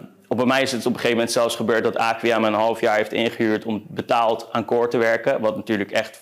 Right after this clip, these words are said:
voor mij super cool was, want het was heel leuk om aan Core te werken. Maar om dat betaald te doen is natuurlijk nog veel toffer. Dus, eh, ja, dat is allemaal gebeurd dankzij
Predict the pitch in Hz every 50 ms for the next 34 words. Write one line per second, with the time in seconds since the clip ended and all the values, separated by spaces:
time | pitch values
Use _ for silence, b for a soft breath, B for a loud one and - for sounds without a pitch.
0 | - - - 107 104 104 104 101 101 98 - - 117 117 151 - - 120 117 107
1 | 107 117 123 - - 107 107 98 - 101 104 - - - B B B B B B
2 | B B 127 127 127 127 120 117 101 123 110 110 110 107 117 117 113 117 120 117
3 | 110 107 107 - 113 113 110 113 117 110 104 113 104 - 127 120 123 120 - 123
4 | 113 110 113 104 110 101 117 113 104 104 117 117 120 - - 120 120 - - 113
5 | 117 117 - 131 131 135 - B B B B B B B B B B B B 117
6 | 123 127 127 - - 127 120 117 113 113 113 110 113 123 131 127 117 120 113 127
7 | 120 - - 160 165 147 139 127 - 139 123 131 127 120 107 113 131 127 131 131
8 | - - 131 110 107 101 101 101 -